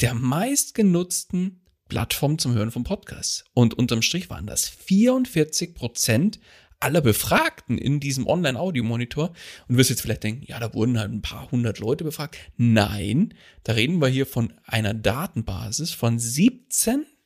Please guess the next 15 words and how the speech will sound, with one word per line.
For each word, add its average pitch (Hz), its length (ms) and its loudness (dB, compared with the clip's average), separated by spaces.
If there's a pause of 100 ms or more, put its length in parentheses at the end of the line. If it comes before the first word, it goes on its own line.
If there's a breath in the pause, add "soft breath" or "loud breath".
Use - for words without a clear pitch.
(180)
Komma 117 280 2
sechs - 340 0
drei - 280 -6
Millionen 135 680 0
Online-Audio-Nutzern, 170 1300 2 (380 loud breath)
und 127 100 -4
zwar - 180 -4
ab 110 100 -8
vierzehn 151 320 0
Jahren 107 180 0
in 147 120 -2
Deutschland. - 520 -2 (640)
In 104 300 4
Deutschland, 123 500 4
Freunde. - 340 -18